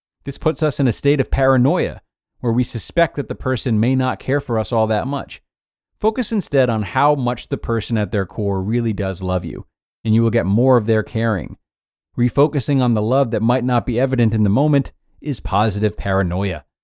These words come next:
Look on your frenemies from a place of positive paranoia and practice positive shaping talk with them. You will come right out and ask for attention, validation, nurturance, or encouragement for your vision.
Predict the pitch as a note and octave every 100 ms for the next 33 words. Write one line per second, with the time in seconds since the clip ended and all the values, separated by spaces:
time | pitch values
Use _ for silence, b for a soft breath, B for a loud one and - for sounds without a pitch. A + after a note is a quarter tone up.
0 | _ _ _ _ - D3+ - D3+ D3 D3
1 | - C3 B2+ B2 A#2+ - - A2 G2 -
2 | B2+ B2 A2 - G#2 G#2+ F#2+ G2 - G#2
3 | F#2+ F2+ F2 F2+ F2+ _ _ _ A2+ -
4 | B2 C3 B2 G#2+ - A#2 A2+ G#2 G#2 -
5 | A2+ G#2+ F#2+ - A2+ G#2 F#2+ F2+ F2 -
6 | _ _ _ _ _ _ A#2+ A#2+ A2+ A#2+
7 | G2+ F#2+ C3+ F3 C#3 C#3 F#2+ F#2 G2 C3
8 | - - D#3+ A2+ D#3 F3 G3 G3 - -
9 | A2 C3+ E3+ E3+ E3 E3+ F3 - _ _
10 | - G2 A#2+ D#3 E3+ F3 E3 - _ -
11 | B2+ B2+ B2+ - E3 A#2+ F#2+ G#2+ - G#2+
12 | A2 G#2+ G#2 F#2+ E2+